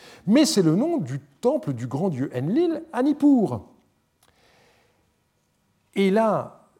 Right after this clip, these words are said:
euh, c'est ce qui, au départ, a gêné dans l'interprétation du texte, parce que Schoeberg, pour lui, ben, ça faisait pas un pli,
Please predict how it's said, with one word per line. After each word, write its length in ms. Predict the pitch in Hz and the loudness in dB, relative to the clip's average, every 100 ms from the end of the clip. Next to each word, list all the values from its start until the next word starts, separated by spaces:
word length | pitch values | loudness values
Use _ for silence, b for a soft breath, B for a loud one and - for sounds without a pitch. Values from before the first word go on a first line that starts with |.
| _ - | _ -10
euh, 380 | 143 123 113 107 110 | -8 -6 -8 -10 -10
c'est 420 | - - - 170 | -8 -8 -6 -4
ce 160 | - | -2
qui, 460 | 160 160 156 139 131 | -4 -4 -8 -6 -6
au 200 | 147 165 | -2 0
départ, 440 | 175 165 170 127 | 0 0 -4 -4
a 20 | 117 | -4
gêné 320 | 131 180 170 | 0 0 0
dans 100 | 131 | -2
l'interprétation 560 | 123 123 117 - - | -6 -10 -12 -12 -12
du 140 | 123 160 | -10 -8
texte, 300 | 320 320 - | -8 -10 -8
parce 160 | 202 - | -8 -2
que 120 | 165 | -2
Schoeberg, 560 | - 151 202 320 160 - | 0 2 4 4 2 -4
pour 160 | 143 131 | -6 0
lui, 220 | 226 254 | 2 2
ben, 120 | 135 | -2
ça 120 | 123 | -8
faisait 140 | 110 117 | -10 -6
pas 160 | 165 | -6
un 80 | 120 | -6
pli, 340 | - 277 247 | 0 0 2